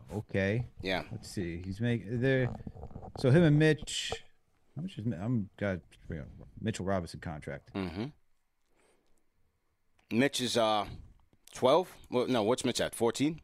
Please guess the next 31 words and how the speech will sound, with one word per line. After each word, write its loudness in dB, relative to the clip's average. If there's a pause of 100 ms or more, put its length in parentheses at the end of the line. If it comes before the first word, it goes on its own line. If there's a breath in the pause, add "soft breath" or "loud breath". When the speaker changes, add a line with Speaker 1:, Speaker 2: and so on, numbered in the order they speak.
(760)
Speaker 1:
He's 4
making 4
sixty 2
a 8
year. 2 (840)
So 4
he's, 8
yeah, 6
uh, 2
he's 4
making 6
fifteen. 4
It's 2
a 0
declining. 0
So 0
he's 4
making 4
Speaker 2:
Mm-hmm. -6
Speaker 1:
fifteen 2
this 2
year, 6
fourteen 2
next 2
year, 0
twelve 2
is 0
last 0
year, -4
the -10
deal. -8